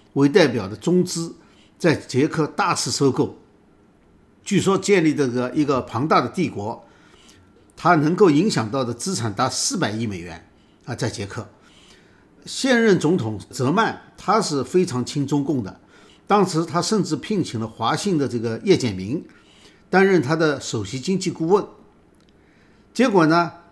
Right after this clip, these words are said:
因为中共的政治呢是特别难预料的，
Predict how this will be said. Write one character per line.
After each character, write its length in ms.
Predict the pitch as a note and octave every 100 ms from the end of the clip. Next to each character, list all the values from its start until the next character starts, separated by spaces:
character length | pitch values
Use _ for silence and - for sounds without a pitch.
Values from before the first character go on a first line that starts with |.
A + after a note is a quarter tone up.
| _ -
因 160 | G3+
为 100 | A3
中 380 | G3 B3 C4+ G#3+
共 180 | A#3 F#3+
的 80 | D3
政 240 | G3+ E3
治 140 | A2 A#2+
呢 240 | A2 F#2 - _ - _
是 360 | - E3 C#3+ A#2
特 260 | - G#3+
别 140 | D3 C#3
难 200 | B2+ D3
预 140 | D3+
料 180 | C3+ G#2+
的， 200 | F2